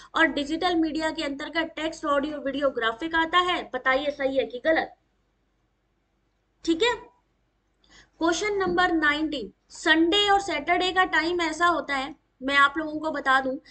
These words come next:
Saturday और Sunday का time आप लोगों को ये मत सोचा करो कि मैं नौ बजे या दो बजे class लेने वाली हूँ, क्योंकि Saturday Sunday मुझे सबसे ज्यादा <laughs> busy schedule होता है। तो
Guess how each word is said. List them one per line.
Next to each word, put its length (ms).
Saturday 580
और 140
Sunday 400
का 140
time 400
आप 260
लोगों 260
को 180
ये 200
मत 140
सोचा 340
करो 180
कि 120
मैं 340
नौ 280
बजे 280
या 180
दो 220
बजे 200
class 320
लेने 200
वाली 220
हूँ, 80
क्योंकि 280
Saturday 460
Sunday 280
मुझे 200
सबसे 320
ज्यादा 420
<laughs> 260
busy 340
schedule 460
होता 240
है। 100
तो 80